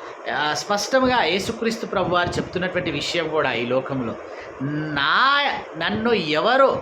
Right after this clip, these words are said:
ఎరుగుతారో అని చెబుతారో నేటి దినాన నా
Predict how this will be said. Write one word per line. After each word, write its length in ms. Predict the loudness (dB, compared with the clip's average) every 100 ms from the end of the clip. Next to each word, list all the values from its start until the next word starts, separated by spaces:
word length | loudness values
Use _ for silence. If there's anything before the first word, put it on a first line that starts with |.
| -4
ఎరుగుతారో 600 | -2 0 2 2 2 4
అని 180 | 2 0 -2
చెబుతారో 540 | -4 -2 0 2 0 -2 -12 -14 -14 -14 -8
నేటి 180 | -6 -4
దినాన 500 | -2 0 0 0 0 -2 -10
నా 200 | -4 -4